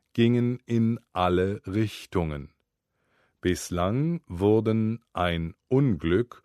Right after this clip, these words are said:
oder ein Terroranschlag als Ursache des Verschwindens der Boeing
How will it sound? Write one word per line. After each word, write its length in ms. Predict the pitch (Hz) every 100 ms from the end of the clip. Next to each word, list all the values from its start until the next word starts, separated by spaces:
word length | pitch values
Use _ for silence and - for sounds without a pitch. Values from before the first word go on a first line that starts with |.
| _ _
oder 600 | - 113 107 110 110 123
ein 380 | - 92 92 92 -
Terroranschlag 1400 | 139 135 92 85 82 - 92 90 - 101 90 98 123 - - -
als 460 | - 90 92 - - _
Ursache 1000 | 139 135 107 85 87 87 - 104 107 120
des 460 | 113 92 90 - -
Verschwindens 1300 | - 90 80 - 92 104 107 101 110 123 135 - -
der 400 | 95 90 82 78
Boeing 720 | 71 82 98 110 110 110 110